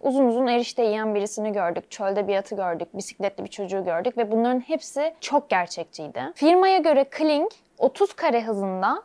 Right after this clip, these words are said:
bin seksen P'de ve iki dakikaya kadar klipler üretebiliyor. Bu gerçekten güzel ve şaşırtıcı bir durum. Daha şaşırtıcısıysa gerçek dünya fiziğine uygun videolar üretebilmesi.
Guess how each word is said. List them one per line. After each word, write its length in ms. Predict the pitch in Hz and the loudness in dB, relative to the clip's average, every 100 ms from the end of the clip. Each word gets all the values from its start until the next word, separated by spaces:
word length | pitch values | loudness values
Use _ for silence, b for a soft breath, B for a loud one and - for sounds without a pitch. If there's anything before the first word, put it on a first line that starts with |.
| _ | _
bin 180 | 226 277 | 2 4
seksen 500 | 302 320 311 370 359 | 4 0 -2 -2 -2
P'de 420 | 349 285 233 262 | -2 -2 0 2
ve 120 | 320 262 | 0 0
iki 240 | - 349 | 0 0
dakikaya 540 | 339 320 - 294 262 | 0 -4 -6 -2 -2
kadar 400 | 262 269 - 349 | -2 0 0 0
klipler 480 | - 285 277 311 330 - | -2 -4 -2 0 2 4
üretebiliyor. 840 | 269 277 311 240 277 262 185 247 | 2 2 0 0 2 2 0 -2
Bu 120 | 254 247 | 0 4
gerçekten 580 | 262 311 320 - 208 | 4 4 -4 -4 -2
güzel 360 | 202 190 202 220 | -2 -2 -2 -2
ve 80 | 214 | -4
şaşırtıcı 640 | - 202 233 226 202 214 | -4 -6 -4 -2 -2 0
bir 100 | 185 | -2
durum. 260 | 165 214 311 b b b - | -2 -4 -6 b b b 0
Daha 200 | 233 277 | 2 4
şaşırtıcısıysa 1080 | 403 381 339 - - 311 311 - 381 370 392 392 427 - - | 2 0 -2 -2 -4 -4 -4 -2 -4 -4 -4 -6 -6 -12 2
gerçek 480 | 254 262 - 392 339 | 4 4 2 -4 0
dünya 300 | 339 349 359 | 2 2 -2
fiziğine 480 | 302 254 294 330 | -4 0 2 2
uygun 580 | - 269 285 247 339 349 | 0 0 2 2 4 4
videolar 420 | 302 233 247 226 | 2 2 4 4
üretebilmesi. 840 | - 220 214 202 196 175 180 - 269 | 4 0 -2 -4 -4 -4 -8 -10 -12